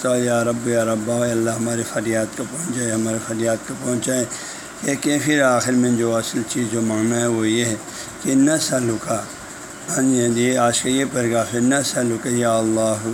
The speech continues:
یا اللہ، یا اللہ، ان لا تشوی خلقنا بالنار وان تغفر لنا ولوالدینا۔ ہاں جی، یہ دو دعا کر رہے ہیں، اور اس کے بعد بھی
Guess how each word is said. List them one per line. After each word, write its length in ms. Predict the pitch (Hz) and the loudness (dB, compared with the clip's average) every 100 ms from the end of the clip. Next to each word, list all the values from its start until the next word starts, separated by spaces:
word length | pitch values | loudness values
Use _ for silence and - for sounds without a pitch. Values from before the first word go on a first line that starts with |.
| 120 | 0
یا 260 | 113 113 107 | 0 2 0
اللہ، 360 | 107 107 107 104 | -2 -2 -4 -4
یا 240 | 104 104 101 | -4 -4 -2
اللہ، 260 | 101 104 101 - - - - - - | -4 -6 -8 -14 -16 -16 -16 -8 0
ان 100 | 139 | 2
لا 240 | 139 143 143 | 4 4 2
تشوی 540 | 139 - 156 143 131 123 117 | 0 0 0 2 2 2 0
خلقنا 640 | - 135 127 120 120 117 110 110 | 0 0 0 0 0 0 0 0
بالنار 460 | 117 110 107 104 104 - - - - - - | 2 2 0 -2 -4 -10 -14 -14 -14 -14 -2
وان 220 | 127 120 117 | 2 2 4
تغفر 340 | 127 117 127 120 | 2 2 0 2
لنا 380 | 113 110 107 110 117 120 | 2 2 0 -2 -4 0
ولوالدینا۔ 960 | 113 110 107 104 104 101 104 101 98 104 - - - - - - - - | 2 2 2 0 0 -2 -4 -4 -6 -8 -12 -14 -14 -14 -14 -16 -12 -2
ہاں 60 | 131 | 2
جی، 140 | 143 120 - 139 | 2 0 -4 0
یہ 180 | 123 | 0
دو 180 | 113 120 110 | 2 0 0
دعا 200 | 110 110 - | 0 0 -2
کر 120 | 117 | -4
رہے 80 | 104 | -4
ہیں، 160 | 101 104 - | -6 -6 -8
اور 140 | 123 110 | -6 -6
اس 120 | - | -4
کے 120 | 127 | 0
بعد 200 | 113 120 | 2 2
بھی 200 | 117 | 0